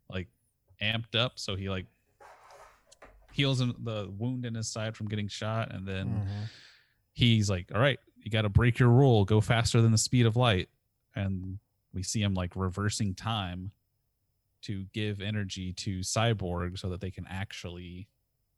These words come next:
Speaker 1: complete the task of pulling the mother boxes apart. And Cyborg actually is, like, getting them apart, and he just asks for help from Superman, who comes over and, like, lends extra strength. He doesn't, like, do it completely on his own.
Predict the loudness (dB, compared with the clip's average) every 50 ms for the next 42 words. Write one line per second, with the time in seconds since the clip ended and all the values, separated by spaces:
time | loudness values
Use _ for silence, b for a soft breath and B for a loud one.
0 | _ -8 -4 -4 -4 -4 -4 -4 -4 -4 -4 -4 -8 -10 -12 -10 -6 -2 -2 -2
1 | 0 -2 -4 -6 -8 -10 -10 -12 -10 -8 -8 -6 -6 -6 -6 -6 -4 -4 -4 -4
2 | -4 -4 -4 -6 -8 -10 -12 -14 -14 -10 -8 -6 -6 -6 -8 -12 _ _ _ _
3 | _ _ _ _ _ _ _ _ _ _ _ _ _ -6 -4 -2 -2 -2 -4 -6
4 | -10 -12 _ _ _ -20 -20 _ _ _ _ _ _ _ _ _ _ _ _ _
5 | -6 0 2 2 4 4 2 2 2 2 4 2 2 2 2 4 4 6 6 6
6 | 6 8 6 6 6 4 2 4 4 4 4 4 2 0 0 0 2 2 4 4
7 | 6 4 4 2 0 -4 -12 -20 -20 _ -4 0 2 2 2 2 2 0 -4 -2
8 | 0 0 0 0 -2 -4 -6 -6 -6 -4 -2 0 0 0 2 2 0 0 0 -4
9 | -6 -4 -4 -2 -2 -2 -2 -2 -2 -2 -2 -2 0 -2 -2 -2 -4 -6 b b
10 | b b b b b b 2 2 4 4 4 4 4 4 2 2 0 0 -2 -2
11 | -2 -4 -4 -6 -6 -4 -2 -2 -2 -4 -4 -6 -6 -6 -6 -6 -6 -8 -8 -6
12 | -6 -8 -8 -4 -2 -2 -2 -2 -4 _ -16 _ -8 -4 -2 -2 -2 -2 -6 -6
13 | -8 -6 -4 -4 -4 -4 -6 -6 -8 -8 -6 -6 -6 -6 -4 -6 -4 -4 -4 -2
14 | 0 0 0 -2 -4 -8